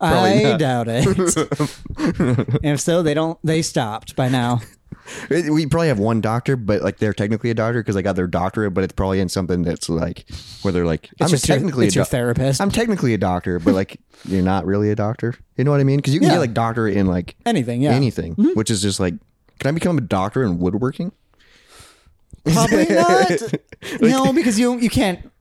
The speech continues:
Speaker 1: I'm gonna
Speaker 2: You're not,
Speaker 1: look,
Speaker 2: you
Speaker 1: I'm
Speaker 2: can't
Speaker 1: gonna
Speaker 2: do a thesis on wood. Like,
Speaker 1: You have to do, like, a thesis?
Speaker 2: Yes.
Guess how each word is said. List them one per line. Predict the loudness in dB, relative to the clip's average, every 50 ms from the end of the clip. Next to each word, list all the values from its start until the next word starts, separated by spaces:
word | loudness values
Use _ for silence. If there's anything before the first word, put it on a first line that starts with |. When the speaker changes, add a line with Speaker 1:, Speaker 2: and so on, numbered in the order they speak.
| -12 -10
Speaker 1:
I'm | -8 -8 -8 -10 -14 -16 -16 -8 -4 0 2
gonna | 4
Speaker 2:
You're | 4 4
not, | 2 0 -4 -8
Speaker 1:
look, | -4 0
Speaker 2:
you | 2 4
Speaker 1:
I'm | 4
Speaker 2:
can't | 4 4 2
Speaker 1:
gonna | 2 2 2
Speaker 2:
do | 2
a | 2
thesis | 0 -2 0 0 0 2 2 0 0 0 0 0 2
on | 2 2 4 4
wood. | 2 2 0 -2 -4 -6 -2 -2
Like, | 0 0 -2 -6 -8 -4 0
Speaker 1:
You | 0 2
have | 2 2 0 2
to | 2
do, | 2 2
like, | 2 2 0
a | -2
thesis? | -2 -2 -2 -2 -2 -2 -2 -2 -2 -4 -4 -2
Speaker 2:
Yes. | -2 -2 -2 -2 -4 -8 -8 -8